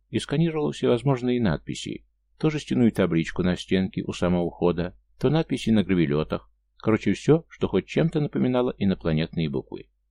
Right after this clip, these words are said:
Я собирался поближе осмотреть трупы, дожидаясь, когда прибудет еще одна антигравитационная платформа, и тут в общем канале раздался удивленный возглас Валентины. "Идите сюда, вы должны это видеть".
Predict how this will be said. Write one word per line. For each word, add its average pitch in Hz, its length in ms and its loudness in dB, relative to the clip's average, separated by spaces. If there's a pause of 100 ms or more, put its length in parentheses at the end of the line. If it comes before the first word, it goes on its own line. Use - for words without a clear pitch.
(380)
Я 82 140 -2
собирался 101 520 0
поближе 107 480 0
осмотреть - 480 0
трупы, 113 360 2
дожидаясь, 90 560 0
когда 95 280 -2
прибудет 98 460 0
еще 98 320 0
одна 101 280 -2
антигравитационная 101 880 -2
платформа, 71 680 0 (220)
и 123 100 0
тут 156 200 0
в 135 40 2
общем 107 300 0
канале 143 420 0
раздался 123 420 0
удивленный 110 640 2
возглас 131 360 0
Валентины. 123 640 -2 (500)
"Идите 98 320 -4
сюда, - 460 -2 (180)
вы 90 100 -2
должны 90 280 2
это 92 180 0
видеть". 120 440 0